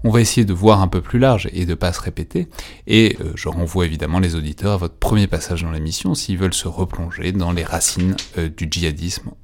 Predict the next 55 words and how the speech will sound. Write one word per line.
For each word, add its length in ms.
au 140
Sahel. 480
Mais 320
il 80
se 100
passe 260
d'autres 220
choses, 340
notamment 680
en 160
Irak, 400
très 160
récemment, 400
puisqu'un 320
attentat 420
attribué 380
à 60
l'État 220
islamique 440
a 40
fait 140
plus 160
de 60
trente 320
morts 400
et 80
cent 260
blessés 500
à 120
Bagdad 400
il 20
y 60
a 40
quelques 320
semaines. 300
Et 80
évidemment, 320
on 40
se 60
perd 180
toujours, 500
euh, 60
facilement 540
dans, 260
dans, 200
dans 140
les 100
comptes 260
de 80
victimes, 460
surtout 240
quand 120
ça 160
concerne 440
l'Irak, 440